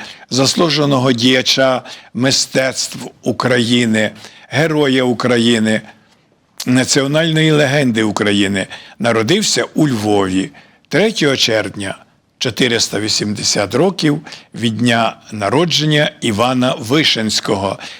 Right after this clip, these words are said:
українського релігійного та літературного діяча, преподобного, письменника, полеміста, монаха. Народився в Судовій Вишні. Третього червня —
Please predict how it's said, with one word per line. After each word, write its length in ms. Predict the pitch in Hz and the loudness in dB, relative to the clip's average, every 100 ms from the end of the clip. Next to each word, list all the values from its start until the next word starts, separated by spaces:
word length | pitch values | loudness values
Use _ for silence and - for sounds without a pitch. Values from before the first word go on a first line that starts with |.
| - | -10
українського 840 | 120 - 123 139 143 - 135 123 | -6 -2 0 2 0 0 2 2
релігійного 800 | 113 104 104 185 190 123 107 95 - - _ | 2 0 2 2 2 0 -2 -6 -8 -20 _
та 120 | 131 | -2
літературного 920 | 123 117 113 107 104 160 165 147 131 | 0 0 0 -2 0 0 2 0 0
діяча, 600 | 107 110 104 - 104 98 - - - _ | 2 2 2 0 -2 -2 -4 -16 -20 _
преподобного, 960 | - 156 165 135 135 117 123 110 113 - - - _ | -4 0 0 2 0 2 0 2 0 -2 -14 -20 _
письменника, 920 | 143 - - 127 117 113 110 110 101 - - _ | -2 0 2 2 2 0 0 0 -2 -4 -20 _
полеміста, 800 | 139 147 135 120 - - 104 - - - | 2 2 2 2 0 -2 -4 -4 -12 -8
монаха. 680 | 95 139 139 113 101 107 98 - - - | -2 0 2 0 -2 -4 -6 -8 -20 -4
Народився 800 | 123 131 127 165 175 - 135 - - | 0 2 2 0 0 0 0 -2 -10
в 80 | - | -4
Судовій 560 | - 131 113 107 107 107 | 0 2 2 2 2 2
Вишні. 600 | 104 107 - 107 104 82 _ _ _ _ _ _ | 2 2 0 -2 -8 -10 _ _ _ _ _ _
Третього 480 | 143 170 - 156 | 0 0 2 0
червня — 560 | 147 180 208 170 123 107 | 2 2 2 2 0 0